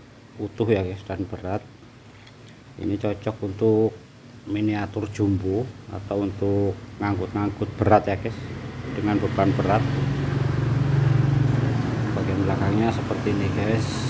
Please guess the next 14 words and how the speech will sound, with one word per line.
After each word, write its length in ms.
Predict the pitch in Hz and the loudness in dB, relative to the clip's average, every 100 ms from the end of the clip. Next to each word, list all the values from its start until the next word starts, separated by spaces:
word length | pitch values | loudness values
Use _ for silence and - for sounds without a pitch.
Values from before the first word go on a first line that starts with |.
| - - - - - - - - - - - - - - - 127 127 101 - - - - - 143 - - - - - - - - - - | -4 -4 -4 -4 -4 -4 -6 -6 -6 -6 -6 -4 -4 -4 -2 -2 -2 -2 -2 -2 -2 -2 -2 -2 -2 -4 -4 0 2 2 -4 -6 -6 -6
Nah, 140 | 107 104 | -4 -4
jadi 400 | 107 101 123 123 | -4 -2 0 2
ini 140 | 127 | 2
tinggal 400 | 120 113 107 110 | 2 4 4 4
me-, 400 | 107 113 101 92 - - - - - - - - | 2 0 -2 -4 -10 -14 -16 -18 -16 -16 -16 -12
kita 160 | 110 120 | -4 -2
samakan 640 | 117 117 117 117 120 117 | 4 4 4 4 2 2
ya 20 | |
guys, 220 | 113 117 113 | 0 -2 0
warna 320 | 110 110 110 | 2 4 2
pelek 380 | 107 110 107 - | 2 2 0 2
bantrolinya 800 | 107 104 110 110 113 113 123 131 | 2 4 4 4 4 6 4 4
dengan 880 | 117 104 104 107 107 107 107 107 107 - - - - - - - - - - - - 101 | 2 2 2 4 4 6 4 4 2 -2 -12 -14 -14 -14 -14 -14 -14 -16 -16 -18 -8 -2
weldopnya 640 | 101 95 98 98 92 76 | -2 0 -2 0 -2 -4